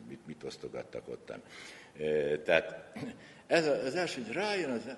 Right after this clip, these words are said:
hogy vannak különböző szintű tudások. A másik, ami, ami érdekes, hogy, ö, van-e ezekben a, az emberi elmékben, ö, önellentmondás. Tehát én úgy csináltattam meg a programot, hogy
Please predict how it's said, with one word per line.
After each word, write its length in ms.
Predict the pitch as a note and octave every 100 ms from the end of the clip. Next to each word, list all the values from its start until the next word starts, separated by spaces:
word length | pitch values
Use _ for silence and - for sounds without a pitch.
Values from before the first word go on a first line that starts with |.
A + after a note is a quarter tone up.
| -
hogy 180 | A#2+ -
vannak 420 | G#3 A3 F#3 B2 -
különböző 600 | - F#3 A#2 G2+ F#2+ -
szintű 440 | - A#2 A2+ A2+
tudások. 640 | F#2+ - - - - - - - - - - - - - - - -
A 220 | - A1+ -
másik, 460 | F#3+ A3 - A#2
ami, 360 | F2+ D#2+ D#2 D2 G1+ G1+ C2+ D2+
ami 160 | E2 D#2+
érdekes, 720 | D#2+ A2 C3 C3 B2+ A2+ -
hogy, 280 | - E2+ - - - - - -
ö, 340 | D#2+ D#2 D2+ D2+ D#2
van-e 380 | F#3 G3 C3 D2+
ezekben 480 | G#2 G#2+ E2 E2+
a, 180 | D#2 D2+
az 800 | C2+ C2 - - D2 C#2 C2+ -
emberi 380 | G2+ C3 F2 D#2
elmékben, 560 | F#2+ G#2 F#2 D#2 D#2+ D2+
ö, 360 | - C#2+ D2+ D2 -
önellentmondás. 1200 | A#2+ G2 C#2+ C2+ B1+ - B1 A#1 A1 G1+ - - - - -
Tehát 200 | - C2+
én 80 | D2+
úgy 120 | F#2+
csináltattam 560 | G2+ E2+ C#2+ C#2+ - C2+
meg 180 | D2+ D2+
a 60 |
programot, 640 | B1+ E2 F#2 A2 B2 B2+ -
hogy 180 | F#2